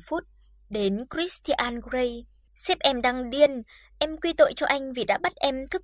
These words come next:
khuya để chơi trò chơi khăm của anh, anh nên tự thấy xấu hổ đi." Anastasia Steele, trợ lý của Jack hai, biên tập viên ủy nhiệm S I B. Từ Christian Grey, chủ đề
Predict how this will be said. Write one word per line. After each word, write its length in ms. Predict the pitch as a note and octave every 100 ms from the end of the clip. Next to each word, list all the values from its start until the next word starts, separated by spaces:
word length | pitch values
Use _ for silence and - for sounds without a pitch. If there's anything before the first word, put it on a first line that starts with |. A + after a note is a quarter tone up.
| - -
khuya 200 | D4 C4+
để 160 | G3 E3+
chơi 160 | B3 G#3+
trò 200 | A#3+ F#3
chơi 180 | G#3 B3
khăm 280 | - D#4 D4+
của 80 | -
anh, 280 | B3+ B3+ B3+ - - -
anh 180 | E4
nên 180 | E4+ D#4+
tự 140 | D#4 -
thấy 160 | C#4
xấu 220 | C4 C#4 E4
hổ 220 | F#4+ F#3+
đi." 340 | B3 D4 A3+ - _ _ _ -
Anastasia 1040 | - A#3+ C4+ E4 - C4 C4 C4 B3 A#3+ A#3+
Steele, 600 | - - C4+ G#3+ C4 B3 - - -
trợ 180 | C#4+ A#3
lý 200 | A3+ A3 -
của 80 | G#3
Jack 160 | C#4 -
hai, 440 | C4+ C4+ B3+ A#3+ _ - -
biên 160 | C4+ C4+
tập 100 | G3
viên 180 | B3+ C#4 B3
ủy 100 | G3
nhiệm 240 | F3 G#3 - D4+ E4
S 100 | - B3
I 80 | A#3+
B. 80 | B3+ B3 A#3+ - - - - _ _ _ _ _ _
Từ 420 | - A3 G3+ F#3 F3 -
Christian 560 | E4 - - - A#3+ A#3
Grey, 400 | A#3+ A#3+ A#3 A#3+ _ _ - -
chủ 180 | A#3+
đề 380 | G3+ G#3+ G3 F#3+